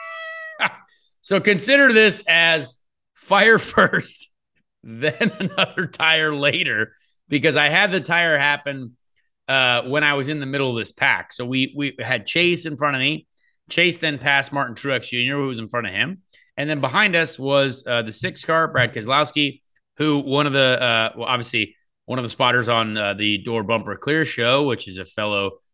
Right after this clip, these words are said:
Dirty Mo Media, uh, production. Uh, they had said that I was, I, I was in front of them on their show most recently. I only started listening to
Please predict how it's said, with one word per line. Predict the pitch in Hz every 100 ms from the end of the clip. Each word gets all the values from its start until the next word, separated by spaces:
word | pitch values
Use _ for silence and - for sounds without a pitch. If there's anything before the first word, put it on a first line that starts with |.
| -
Dirty | 113 110
Mo | 104 101 101 101
Media, | 107 110 107 107 104 98 95 _ _ _
uh, | 104 98 95 95 101
production. | - 110 107 - 135 139 135 _ _ _
Uh, | 110 107 104 104 -
they | 113 113 113 110
had | 117 107 104
said | - 123 117
that | 107 110
I | 110 113
was, | 110 104 101 - _ _ _ -
I, | 127 147
I | 139 131 131
was | 131 123
in | 120 107
front | 165 175
of | 135
them | 127 131
on | 123 117
their | 120 135
show | 123 117 110
most | 117 110 107
recently. | 113 110 - 110
I | 131
only | 180 180
started | 170 160
listening | 139 147 151 139 123
to | 123 110